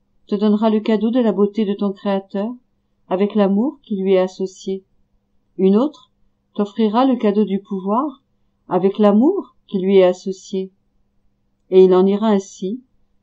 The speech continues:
pour les cadeaux que constituent la sagesse, la bonté, la sainteté, la lumière, la pureté,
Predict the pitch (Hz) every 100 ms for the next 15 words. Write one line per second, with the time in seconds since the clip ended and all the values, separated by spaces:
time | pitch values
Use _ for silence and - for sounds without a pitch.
0 | _ 196 196 202 190 196 247 247 - 208
1 | 208 214 196 208 185 185 196 190 233 302
2 | _ _ _ _ _ 175 180 185 202 -
3 | 240 320 _ _ _ _ 165 196 220 208
4 | 214 - 262 370 _ _ _ _ 185 196
5 | 208 208 233 302 359 _ _ _ - 180
6 | 202 233 240 _ 247 381